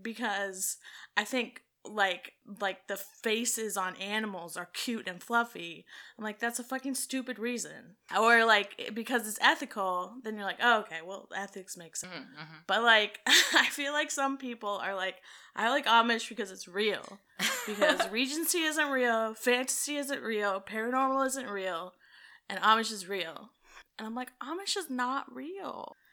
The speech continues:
Speaker 2: No.
Speaker 1: It's not written by Amish people. It reminds me of those people who say, "I don't,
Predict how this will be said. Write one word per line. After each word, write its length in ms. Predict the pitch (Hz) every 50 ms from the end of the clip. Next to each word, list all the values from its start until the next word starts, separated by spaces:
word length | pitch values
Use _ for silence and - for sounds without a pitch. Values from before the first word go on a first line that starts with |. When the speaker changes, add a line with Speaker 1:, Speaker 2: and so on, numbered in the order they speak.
| _
Speaker 2:
No. 340 | 247 294 330 330 320 294 277 254
Speaker 1:
It's 220 | 254 254 - -
not 300 | - - 254 269 - -
written 300 | - 269 294 - 302 294
by 140 | 277 269 240
Amish 380 | - 208 208 226 247 262 254 262
people. 520 | - 277 269 - 285 277 285 285 285 285 _
It 100 | - 220
reminds 420 | 233 247 247 240 247 277 294 294 277
me 60 | 294
of 80 | 285 269
those 160 | 247 240 -
people 300 | - 254 247 247 240 226
who 220 | 226 208 208 202
say, 380 | 202 - 214 190 180 175 180 180 - - - - - - - _ - _ _ _ _ _ _
"I 120 | - 214 247
don't, 180 | 262 247 -